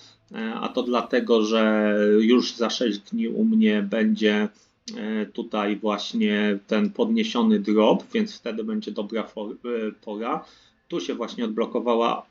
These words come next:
arena trzy do, e, trzy razy trzy, ale to kiedy indziej o arenie. Natomiast, e, o tym ekwipunku też mówię w kontekście, e, właśnie, e, tych wydarzeń, że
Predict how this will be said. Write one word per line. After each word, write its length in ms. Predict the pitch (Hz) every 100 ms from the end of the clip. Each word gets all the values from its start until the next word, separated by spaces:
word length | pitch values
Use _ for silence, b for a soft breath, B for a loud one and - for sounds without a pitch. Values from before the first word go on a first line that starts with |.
| _ -
arena 560 | 123 131 127 120 110 104 _ -
trzy 220 | - 139
do, 180 | 120 - -
e, 160 | 120
trzy 340 | 117 - - 131
razy 260 | 113 110
trzy, 420 | 104 - 123 185 190 B B B _ -
ale 220 | 208 196
to 300 | 151 113 110 - -
kiedy 240 | 139 127
indziej 320 | 123 117 120
o 140 | 113 120
arenie. 500 | 113 120 151 196 196 B B
Natomiast, 600 | 151 143 170 170 147 -
e, 460 | - 143 143 143 147 220 _ -
o 100 | 156
tym 200 | 156 160
ekwipunku 600 | 147 - 143 156 165 156
też 260 | 147 147 -
mówię 280 | 143 147
w 100 | 135
kontekście, 760 | - 127 120 135 135 - 135 127 123 - -
e, 200 | 113 120
właśnie, 640 | 110 117 120 120 123 117 113 B B B -
e, 180 | 110
tych 280 | 117 - 202
wydarzeń, 640 | 147 135 139 127 147 147 135 - - 110
że 420 | 113 123 123 123